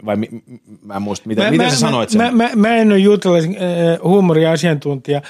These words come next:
Speaker 2: mutta mä voisin sanoa näin, että, että kun sulla on, ku-, oliko se niitä kuusisataakolmetoista, äh, käskyä, niitä on vähän enemmän kuin kymmenen itse asiassa meillä,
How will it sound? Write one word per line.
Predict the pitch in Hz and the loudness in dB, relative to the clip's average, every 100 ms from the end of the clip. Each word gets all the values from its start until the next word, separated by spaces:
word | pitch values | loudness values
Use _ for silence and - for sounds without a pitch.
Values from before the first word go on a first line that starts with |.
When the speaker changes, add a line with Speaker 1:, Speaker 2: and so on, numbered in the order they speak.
| - _ | -20 _
Speaker 2:
mutta | 160 151 170 165 | -6 -4 -4 -4
mä | 185 170 | -4 -2
voisin | 185 165 | -2 -4
sanoa | 165 185 180 | -4 0 0
näin, | 165 170 170 156 | 0 0 0 -2
että, | 143 151 143 - - _ | -6 -8 -8 -14 -20 _
että | - 156 | -14 -12
kun | - | -12
sulla | 151 175 170 | -10 -4 -4
on, | 160 - _ | -4 -10 _
ku-, | - 107 - | -16 -14 -6
oliko | 160 151 | -4 -4
se | - | -6
niitä | 151 143 | -8 -8
kuusisataakolmetoista, | - 165 - 151 151 - 165 156 147 139 123 - | -8 -8 -8 -8 -6 -2 0 -2 -4 -8 -8 -10
äh, | 135 - _ _ _ _ 240 95 - - - - | -12 -12 _ _ _ _ -10 -10 -10 -18 -20 -14
käskyä, | - 147 135 - 147 135 - _ _ - - - - | -4 -2 -2 -8 -10 -10 -12 _ _ -20 -20 -18 -12
niitä | 147 151 | -10 -4
on | |
vähän | 143 147 | -2 0
enemmän | 147 147 147 | 0 0 -2
kuin | - - | -6 -4
kymmenen | 170 156 139 127 | 0 0 0 -4
itse | 131 - | -8 -8
asiassa | 135 117 139 | -10 -8 -8
meillä, | 131 131 | -6 -6